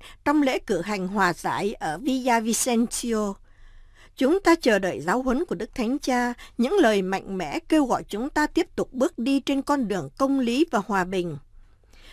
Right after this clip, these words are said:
Đức Thánh Cha biết rõ tình hình tại đây từ ngày còn là Tổng giám mục Buenos Aires.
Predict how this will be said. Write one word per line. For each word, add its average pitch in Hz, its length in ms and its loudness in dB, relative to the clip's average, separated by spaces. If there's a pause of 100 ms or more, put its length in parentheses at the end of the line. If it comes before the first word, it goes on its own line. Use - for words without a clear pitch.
Đức 277 220 0
Thánh 254 240 2
Cha 247 200 4
biết 247 220 0
rõ 226 160 0
tình 202 280 0
hình 185 280 -4
tại 156 180 -10
đây 247 380 -6
từ 220 140 2
ngày 208 180 0
còn 190 340 0
là 185 100 2
Tổng 151 360 -6
giám 277 200 2
mục 220 160 0
Buenos 233 580 2
Aires. 226 520 -4